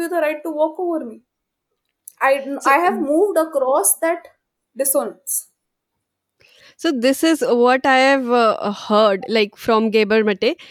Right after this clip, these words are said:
Speaker 2: that there is no "you should," "you should" or "you must," like you said, in the
Speaker 1: I did, you
Speaker 2: world
Speaker 1: should
Speaker 2: of
Speaker 1: not.
Speaker 2: <laughs> Yeah.
Speaker 1: See,
Speaker 2: It is
Speaker 1: we,
Speaker 2: actually
Speaker 1: we
Speaker 2: creating
Speaker 1: stay
Speaker 2: confusion.
Speaker 1: away from shoulds and musts.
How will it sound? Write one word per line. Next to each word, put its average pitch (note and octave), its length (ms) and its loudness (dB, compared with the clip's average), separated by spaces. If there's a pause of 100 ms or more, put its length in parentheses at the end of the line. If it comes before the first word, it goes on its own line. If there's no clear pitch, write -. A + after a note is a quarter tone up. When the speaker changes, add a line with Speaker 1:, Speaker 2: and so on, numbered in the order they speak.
(240)
Speaker 2:
that A#3 360 0
there B3 260 2
is C#4 140 -2
no B3 160 4
"you A#3 240 4
should," G3+ 340 -2 (1160)
"you G3+ 160 -2
should" G3 300 -4 (120)
or F#3 140 -2
"you F#3 160 2
must," F3+ 360 -4 (480)
like G3+ 360 -2
you F3+ 120 2
said, E3 300 -4 (880)
in G#3 180 0
the G#3+ 120 4
Speaker 1:
I F#3 40 0
did, F#3+ 180 4
you F#3+ 100 4
Speaker 2:
world - 20 2
Speaker 1:
should F3+ 200 0
Speaker 2:
of - 40 -16
Speaker 1:
not. - 180 -18 (1120)
Speaker 2:
<laughs> - 640 -14 (800)
Yeah. E3 280 -10 (440)
Speaker 1:
See, - 220 0
Speaker 2:
It B3+ 60 -4
is B3 100 2
Speaker 1:
we, - 20 4
Speaker 2:
actually A3 340 -2
Speaker 1:
we - 20 -8
Speaker 2:
creating D4+ 320 -2
Speaker 1:
stay G3 200 -4
Speaker 2:
confusion. - 0 -
Speaker 1:
away F#3 380 0
from C#4 160 -10
shoulds G#3+ 360 -14
and G#3+ 180 -10
musts. - 580 -10